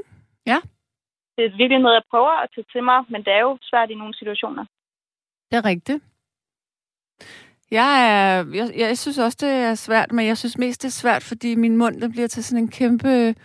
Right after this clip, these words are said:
Speaker 1: øhm, vulkan, der bare har lyst til at løbe over, og så kommer det ud af min mund alligevel.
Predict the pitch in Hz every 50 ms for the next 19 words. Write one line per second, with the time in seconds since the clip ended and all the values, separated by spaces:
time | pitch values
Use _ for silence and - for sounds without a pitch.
0 | - - - _ _ _ _ _ _ _ - - - 214 208 202 202 202 202 202
1 | 196 196 190 196 - - _ _ _ _ _ - - - - - _ _ _ _
2 | _ _ _ _ _ _ _ _ - 214 208 226 226 202 - - 226 269 226 -
3 | - 226 269 285 269 - - - 240 226 - 233 214 214 226 240 240 226 233 -
4 | - - - 262 240 220 233 226 226 - - 208 214 185 - - 254 262 - -
5 | - _ _ _ - - 220 - 233 233 - - 254 220 226 226 220 202 - 254
6 | 226 - 233 240 240 226 226 226 - - - 226 214 220 226 240 240 247 233 -
7 | 214 208